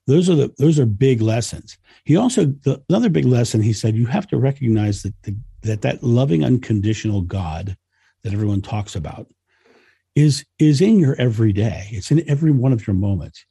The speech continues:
There's only one moment that you experience, and it's your present moment. Or as they would say, the I am moment. You know, he would say, if you want something in, in your life, you, you have to get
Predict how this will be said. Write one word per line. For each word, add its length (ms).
There's 180
only 160
one 480
moment 340
that 200
you 140
experience, 760
and 100
it's 160
your 80
present 400
moment. 360
Or 160
as 140
they 80
would 140
say, 140
the 120
I 260
am 320
moment. 380
You 120
know, 80
he 100
would 140
say, 400
if 140
you 160
want 320
something 460
in, 100
in 260
your 140
life, 480
you, 320
you 200
have 220
to 80
get 220